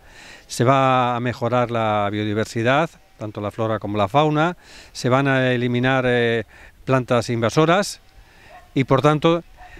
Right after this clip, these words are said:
eh, nos va a quedar, cuando finalice este proyecto, que todavía quedan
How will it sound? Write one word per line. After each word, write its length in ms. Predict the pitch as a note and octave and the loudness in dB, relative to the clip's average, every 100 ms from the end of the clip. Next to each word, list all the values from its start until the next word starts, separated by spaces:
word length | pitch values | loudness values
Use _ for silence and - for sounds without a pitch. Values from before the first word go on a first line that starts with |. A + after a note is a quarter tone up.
| - | -8
eh, 400 | C3 B2 B2 A#2+ | -2 0 0 0
nos 240 | A#2 A#2+ B2 | -2 0 0
va 60 | |
a 20 | C#3+ | 0
quedar, 420 | C3+ D#3+ F3+ F#3 - - | 0 0 -2 -6 -14 -12
cuando 260 | - B2+ B2 | -6 -4 -2
finalice 480 | - B2 C#3+ - C3+ | 0 0 0 -2 -4
este 220 | - C3 | -4 -2
proyecto, 440 | A#2+ E3 G#3+ - | 0 0 0 -2
que 120 | A#2+ | -2
todavía 260 | A2+ A#2 A#2+ | 0 0 0
quedan 540 | - B2 A#2+ A#2+ A2+ | 0 0 0 -2 -4